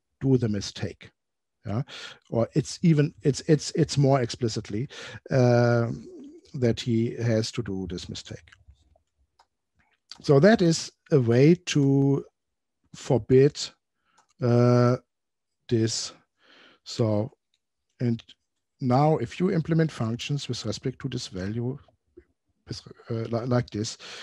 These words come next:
then he will, uh, complain. Yeah. So, and, um, uh, of course, whenever you have to use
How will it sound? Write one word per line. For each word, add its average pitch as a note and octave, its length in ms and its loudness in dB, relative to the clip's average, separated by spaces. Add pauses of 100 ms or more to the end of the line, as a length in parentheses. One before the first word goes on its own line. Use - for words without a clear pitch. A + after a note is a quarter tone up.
(220)
then A#2+ 180 2
he A#2 160 2
will, G2 420 -4
uh, G2 300 -6
complain. - 500 -6 (320)
Yeah. B2 140 -2 (680)
So, B2+ 340 6
and, C#3+ 520 4
um, C3 420 6 (1900)
uh, B2 200 6
of B2+ 200 -2
course, E3+ 520 2 (260)
whenever E3 600 6
you C3+ 480 6 (1400)
have D3+ 420 4
to D#3+ 140 4
use B2 500 0